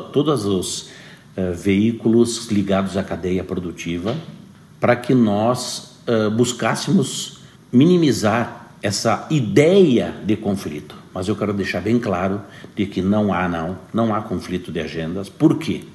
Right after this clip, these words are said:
Nós não definimos ainda horários. Mas uma coisa é certa, nós vamos estar com as duas feiras, que são as duas feiras mais representativas do setor moveleiro do país e estão entre as principais feiras do mundo também do segmento.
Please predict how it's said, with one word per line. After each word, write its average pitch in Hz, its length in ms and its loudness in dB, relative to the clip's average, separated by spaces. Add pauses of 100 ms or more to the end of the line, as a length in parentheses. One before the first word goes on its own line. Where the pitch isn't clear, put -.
(280)
Nós 110 260 4
não 117 180 6
definimos 107 600 4
ainda 92 240 2
horários. 85 540 -2 (240)
Mas 110 140 2
uma 135 160 6
coisa 143 240 4
é 165 40 0
certa, 98 380 -2
nós 95 160 0
vamos 117 240 4
estar 113 360 -2
com 107 220 -2
as 87 420 -4 (120)
duas 131 420 2
feiras, 110 540 0 (320)
que 98 100 -4
são 95 220 -2
as 87 60 -4
duas 101 280 0
feiras 98 340 -2
mais 110 320 -2
representativas 101 1040 -4 (320)
do 90 80 -6
setor - 440 -2
moveleiro 90 600 0 (240)
do 101 140 -2
país 101 800 0
e 156 560 2
estão 123 400 2
entre 120 220 0
as - 80 -8
principais 107 640 -2
feiras 104 360 0
do 101 120 -2
mundo 107 380 4
também 82 280 -2
do 90 80 -2
segmento. 82 680 -8